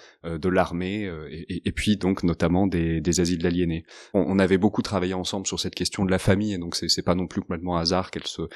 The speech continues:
qu'elle soit si importante dans mon travail. Et puis quant aux fameuses disability studies, aux travaux historiques sur le handicap et, et la surdité, c'est, c'est venu un petit peu plus tard, euh, dans, dans mon travail, et notamment dans la phase où la thèse se transformait en livre, au, au gré de d'aut-,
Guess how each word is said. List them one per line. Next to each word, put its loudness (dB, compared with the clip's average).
qu'elle 0
soit 2
si 0
importante -2
dans -4
mon -2
travail. -4
Et 2
puis 0
quant 2
aux 6
fameuses -2
disability 0
studies, 2
aux -4
travaux 2
historiques -2
sur -6
le -4
handicap -4
et, -4
et -4
la -2
surdité, 0
c'est, -2
c'est 2
venu -2
un 0
petit -8
peu -12
plus -12
tard, 2
euh, -2
dans, -6
dans 0
mon -2
travail, 2
et 4
notamment 2
dans 0
la 2
phase 0
où -4
la -4
thèse 2
se -2
transformait 0
en 0
livre, 0
au, 0
au 2
gré 4
de -2
d'aut-, 2